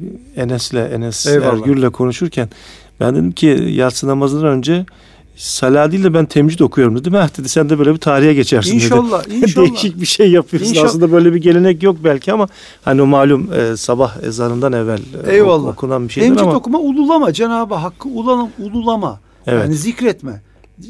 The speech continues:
Speaker 2: A-, şey yok mu? Bir kaide yok mu? Allah'ı zikretmek için vesileler arayın.
Speaker 1: Eyvallah. Yani
Speaker 2: Bu da
Speaker 1: insanlar
Speaker 2: bir vesiledir. Yani
Speaker 1: yani teravihe gelmeleri için de bir değişik bir şey
Speaker 2: Evet.
Speaker 1: olduğunu hissetsinler
Speaker 2: Evet.
Speaker 1: diye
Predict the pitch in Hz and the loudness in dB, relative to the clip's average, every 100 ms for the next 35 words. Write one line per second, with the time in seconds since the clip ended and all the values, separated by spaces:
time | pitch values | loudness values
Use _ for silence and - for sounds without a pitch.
0 | - - - 165 - 156 180 220 311 339 | -20 -12 -2 0 0 -2 0 0 -2 -2
1 | 269 175 151 165 - 160 156 160 277 269 | -2 -2 -4 -6 -4 -2 0 0 -2 -4
2 | 147 - 160 175 180 180 151 175 180 180 | -4 -2 -2 0 -2 -2 -6 -10 -12 -8
3 | 147 - 262 262 - 285 320 320 262 165 | -10 -6 -4 -2 -2 -2 0 2 2 2
4 | 139 101 170 151 123 110 127 143 160 269 | -2 -4 -4 -4 -4 -4 -4 -2 2 2
5 | 320 311 311 302 302 370 311 220 143 220 | 4 4 4 2 2 2 0 0 0 2
6 | 147 156 - 147 156 170 175 165 165 170 | 2 0 2 2 4 4 4 2 2 2
7 | 170 180 190 - 208 170 165 165 208 - | 2 2 0 -2 -2 0 2 0 -2 0
8 | 190 180 180 160 160 180 160 - 165 175 | 2 4 2 2 0 0 0 -2 0 2
9 | 151 139 170 | 0 0 -2